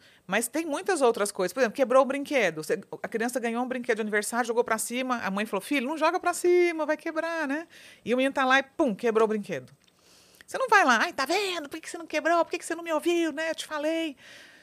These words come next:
Puxa, filho, que pena. Você deve tá triste, né? Quebrou seu brinquedo. "Ah, agora eu quero outro."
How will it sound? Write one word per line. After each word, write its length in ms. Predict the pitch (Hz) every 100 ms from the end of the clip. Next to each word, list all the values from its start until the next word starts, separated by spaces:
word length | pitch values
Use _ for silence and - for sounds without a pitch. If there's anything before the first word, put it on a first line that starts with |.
| _ _
Puxa, 360 | 339 294 - 196
filho, 520 | - 180 147 143 143 _ _ _ _ _ _ _ _ _
que 160 | 294
pena. 520 | 294 220 170 147 139
Você 100 | 147
deve 180 | 185 214
tá 140 | - 262
triste, 340 | 220 226 -
né? 120 | 214
Quebrou 240 | 233 190 190
seu 140 | 202
brinquedo. 520 | 202 226 220 202 165 151 - - _ _ _ _ -
"Ah, 120 | 381
agora 200 | 311 330
eu 40 |
quero 200 | - 339
outro." 560 | 381 359 311 - 175